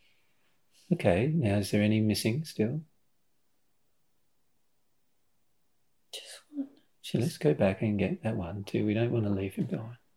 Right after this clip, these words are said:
Speaker 1: Mm, if all of you go back even just to, I know it's hard to go back, but 'cause the new place is a lot better.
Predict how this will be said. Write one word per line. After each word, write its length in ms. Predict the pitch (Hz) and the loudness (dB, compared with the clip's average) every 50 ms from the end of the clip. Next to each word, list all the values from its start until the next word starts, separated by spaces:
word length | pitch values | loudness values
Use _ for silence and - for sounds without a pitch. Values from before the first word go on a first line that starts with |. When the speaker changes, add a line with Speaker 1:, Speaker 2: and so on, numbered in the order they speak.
| _ _ - - - - - _ _ _ _ _ _ _ _ _ _ - - _ _ _ _ _ _ _ _ _ _ _ _ _ _ _ _ _ _ _ _ _ _ _ _ _ _ _ _ _ _ _ _ _ _ _ _ _ _ _ _ _ _ _ _ - | _ _ -20 -20 -20 -20 -20 _ _ _ _ _ _ _ _ _ _ -20 -20 _ _ _ _ _ _ _ _ _ _ _ _ _ _ _ _ _ _ _ _ _ _ _ _ _ _ _ _ _ _ _ _ _ _ _ _ _ _ _ _ _ _ _ _ -8
Speaker 1:
Mm, 180 | 120 110 113 117 - _ _ | -6 -6 -8 -10 -14 _ _
if 120 | - - | -4 0
all 140 | 165 160 160 | 4 4 6
of 100 | 127 98 101 | 6 4 2
you 80 | 87 | 0
go 180 | - 113 104 101 | 0 -2 -6 -6
back 260 | - - 117 117 - | -8 -10 -10 -6 -4
even 300 | 107 104 120 117 110 113 | -4 -4 -4 -4 -6 -6
just 240 | 120 117 117 - - | -8 -8 -10 -12 -14
to, 80 | - | -14
I 1300 | 131 - _ _ _ _ _ _ _ _ _ _ _ _ _ _ _ _ _ _ _ _ _ _ _ - | -14 -14 _ _ _ _ _ _ _ _ _ _ _ _ _ _ _ _ _ _ _ _ _ _ _ -2
know 140 | 113 110 104 | 0 0 0
it's 100 | 101 - | 0 -2
hard 220 | - 98 98 95 - | -2 -2 -2 -2 -2
to 80 | 117 | -2
go 180 | - 104 98 101 | -2 -2 -4 -6
back, 220 | 107 117 - - - _ - | -8 -8 -10 -10 -10 _ -8
but 180 | - - - _ _ _ _ _ _ _ _ _ _ _ - | -8 -8 -8 _ _ _ _ _ _ _ _ _ _ _ -14
'cause 120 | - 117 110 | -10 -6 -4
the 60 | 101 | -2
new 340 | 95 98 101 101 98 95 95 | 0 0 0 2 0 0 -2
place 340 | - - 101 101 98 - - | -4 -6 -6 -6 -8 -12 -10
is 80 | - | -10
a 40 | - | -8
lot 140 | 107 101 - | -8 -8 -8
better. 300 | - 101 101 98 104 | -6 -6 -6 -6 -8